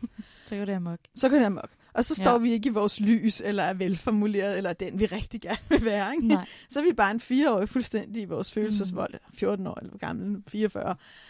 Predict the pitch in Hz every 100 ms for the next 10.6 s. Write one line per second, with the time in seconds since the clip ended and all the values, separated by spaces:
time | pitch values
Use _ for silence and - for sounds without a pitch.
0 | - - _ _ - 254 240 320 302 285
1 | 277 269 277 277 220 196 - 240 220 226
2 | _ _ _ _ _ _ _ _ - -
3 | 269 349 - 254 226 - 240 254 254 226
4 | 226 247 196 185 175 180 185 196 - _
5 | _ _ _ _ _ _ 269 311 330 294
6 | 233 - 226 220 226 - - 208 180 208
7 | 226 285 294 277 285 _ - 202 196 -
8 | 208 233 - 247 208 208 220 220 220 208
9 | 214 - 240 269 - 220 208 233 214 202
10 | 214 202 190 196 -